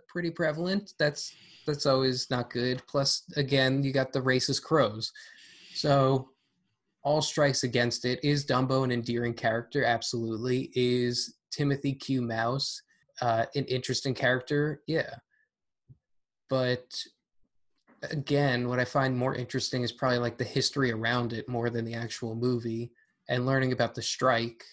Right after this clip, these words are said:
uh, and how it affected or didn't affect this movie. So number four, I went with Bambi. Uh, Josh is a little crazy. I don't know.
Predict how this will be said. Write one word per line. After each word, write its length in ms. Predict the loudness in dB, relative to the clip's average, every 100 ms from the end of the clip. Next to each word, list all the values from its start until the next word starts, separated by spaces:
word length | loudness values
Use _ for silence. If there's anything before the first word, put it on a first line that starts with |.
| _ -8
uh, 340 | -4 -2 -2 -4 _ _ _ _ _ _ _ _ -4
and 240 | -2 -2
how 280 | -2 0 0
it 100 | -2
affected 520 | -6 -2 -2 0 -4
or 100 | -2
didn't 360 | -4 -6 -6 -6
affect 340 | -8 -12 -12 -10
this 220 | -10 -8
movie. 400 | -8 -8 -8 -8 -12 _ _ _ _ _ _ _ _ _ _ _ _ _ _ -10
So 320 | -2 -2 -2
number 320 | -2 -2 -2
four, 540 | -2 0 2 4 2
I 60 | 0
went 180 | -2 -2
with 200 | -6 -4
Bambi. 520 | -2 0 0 0 -2 -6 _ _ _ _ _ _ _ _ _ _ _ -2
Uh, 360 | 0 2 2 -2 -6
Josh 340 | 0 0 0
is 160 | -4 -2
a 80 | 0
little 180 | 0 0
crazy. 600 | 0 0 0 0 -2 -4
I 40 | -4
don't 160 | -2 -2
know. 260 | -2 -4